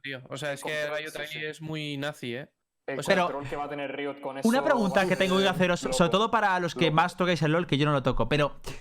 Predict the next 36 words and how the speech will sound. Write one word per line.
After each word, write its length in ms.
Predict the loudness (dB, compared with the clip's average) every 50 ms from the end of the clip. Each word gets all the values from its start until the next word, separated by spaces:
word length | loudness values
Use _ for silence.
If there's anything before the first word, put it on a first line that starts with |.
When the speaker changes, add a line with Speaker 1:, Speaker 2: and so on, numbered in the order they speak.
| -14 -20 _ _ _ _ _ _ _ _ _ _ _ _ _ _ _ _ _ _ 2
Speaker 3:
¿y 80 | 2
si, 420 | 2 2 2 0 0 0 -2 -8 -14 0
es 140 | 4 4 4
decir, 300 | 4 4 2 2 0 0 -2
si 220 | -2 0 2 2
alguien 440 | 2 2 0 0 0 0 0 -2 -2 -2 0 2
hiciera, 540 | 2 4 2 2 4 2 2 4 2 0
o 20 | 0
sea, 300 | 2 2 2 2 2 0
s-, 240 | -2 -6 -8 -6 -2
hiciera 380 | 0 2 4 4 4 6 4 2
algo 160 | 2 2 0
así 240 | 0 2 0 0 2
en 80 | 4
el 160 | 4 4 4 4
lol, 320 | 2 2 0 -2 -4 -8 -4
dejarían 600 | 2 4 4 4 4 4 2 2 4 2 0 2 2
pasarlo 420 | 0 2 2 2 2 2 2 2
al, 220 | 2 2 0 0 2
al 160 | 2 2 4
Valorant? 340 | 2 2 2 2 2 2 2
Es 60 | 2
decir, 260 | 2 2 2 2 2 2
ent-, 300 | 2 2 2 0 0 2
entiendo 280 | 4 4 4 4 2
que 60 | 2 2
entre 140 | 0 0
el 60 | 0 2
Counter, 240 | 2 2 2 2
pero 260 | 2 2 2 0 0 0
Riot, 500 | 2 2 4 4 4 2 0 0 -2 -4 -4
o 40 | 0
sea, 140 | 2 4
la 120 | 4 4 2
propia 220 | 2 0 0 0
empresa, 440 | 0 0 0 2 2 0 0 -2